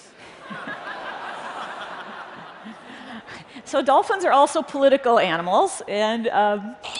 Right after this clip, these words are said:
so they have to resolve conflicts. And they use these burst pulse sounds as well as their head-to-head behaviors when they're fighting. And these are very unstudied sounds 'cause they're hard to measure.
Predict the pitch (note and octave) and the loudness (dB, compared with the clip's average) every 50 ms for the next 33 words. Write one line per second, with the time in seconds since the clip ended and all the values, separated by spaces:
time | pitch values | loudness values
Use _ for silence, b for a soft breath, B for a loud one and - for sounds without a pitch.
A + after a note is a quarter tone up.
0 | - - - C4 D4+ D4 - - C4 A#3+ A3+ F#3+ G#3 G3 F#3+ F#3 - - - E3+ | -8 -2 0 2 2 2 0 0 -2 -4 0 2 4 4 4 2 0 0 0 0
1 | F#3+ - - G#3 B3+ F4+ - - - - - - - - - - - - - - | 0 -2 -4 -4 -4 -4 -6 -10 -12 -12 -12 -12 -12 -12 -12 -12 -12 -12 -12 -12
2 | - - - - - - - - - - - - - - B B B B B B | -12 -14 -12 -10 -12 -12 -12 -14 -20 -16 -12 -10 -10 -10 B B B B B B
3 | B B G#3+ A3 A#3 A#3+ B3 - C4 B3 G#3+ - F#4+ A4 - - - B3+ A#3 G#3+ | B B -2 0 2 0 0 0 -2 -4 -2 2 2 2 2 0 0 2 2 2
4 | - - F#3+ F#3 F#3+ G3+ G#3+ A3+ G3+ A3 G#3+ A3 G#3+ A3 G#3 - G#3 G3 - - | 4 2 2 2 2 0 0 -4 -6 -4 -2 0 0 0 0 -2 -4 -6 -4 -4
5 | A#3+ G#3+ G3 A#3+ G#3+ A#3+ F3+ F3 F3 D3 F3 F3 E3 D3 D3+ D3+ D#3 D3+ E3 E3+ | -6 -2 -2 -2 0 0 -2 -2 -4 -8 -8 -8 -8 -8 -8 -8 -10 -10 -10 -10
6 | - B B B B B G3 F#3+ E3 C#3+ - - - - - - - - - - | -12 B B B B B -6 -6 -6 -8 -8 -6 -6 -6 -6 -6 -14 -14 -18 -20
7 | - - _ _ B B B B B B B - F#3+ G3 F#3+ F#3 F3+ - - - | -20 -20 _ _ B B B B B B B -6 -4 -4 -4 -4 -8 -10 -12 -16
8 | - - G3 B3 A3+ A#3 A#3+ G3 F#3+ B3+ C4 C#4 C#4+ D4 C4+ B3 B3 B3+ B3+ - | -20 -10 -6 -4 0 0 0 2 2 2 2 2 2 0 -2 -2 -2 -2 -2 -2
9 | - B3 A3+ A3+ A#3 G#3 - - F#3 E3+ F3 F#3 G3 - - G#3 F3 F#3 F3+ - | 0 0 0 0 -2 -4 -4 -2 0 0 0 -2 -4 -6 -8 -8 -6 -6 -8 -10
10 | - - F#3 F#3 F#3+ G3 F#3 - - - F#3 F3+ E3+ E3+ D#3+ D3+ - - C3+ A#2+ | -6 -4 -2 -2 -2 -2 -4 -6 -14 -14 -10 -8 -8 -8 -8 -10 -12 -14 -14 -16